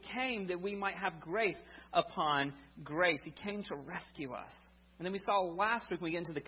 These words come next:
content of the book, where the story of the book really begins in verse nineteen. It began with John the Baptist. Remember, John the Apostle is writing this book and records first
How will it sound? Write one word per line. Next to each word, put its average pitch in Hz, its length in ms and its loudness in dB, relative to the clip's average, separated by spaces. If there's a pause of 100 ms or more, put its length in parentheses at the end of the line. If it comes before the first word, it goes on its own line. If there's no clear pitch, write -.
(120)
content 208 360 2
of 139 60 0
the 131 60 -10
book, 139 160 -2
where 151 100 2
the 139 80 -4 (140)
story 214 220 6
of - 20 4
the 180 80 4
book 165 180 -2
really 165 140 2
begins 156 320 -2
in 135 80 -2
verse 151 240 -2
nineteen. 139 560 -2 (580)
It 156 120 -4
began 156 340 2
with 151 160 0 (140)
John 139 360 4
the 135 80 -4
Baptist. 151 540 2
Remember, 143 220 -2
John 139 280 2
the 190 100 2
Apostle 165 420 2
is 139 80 0
writing 151 180 6
this - 100 -8
book 147 120 -4
and 143 80 -6
records 147 360 -2
first 156 160 -2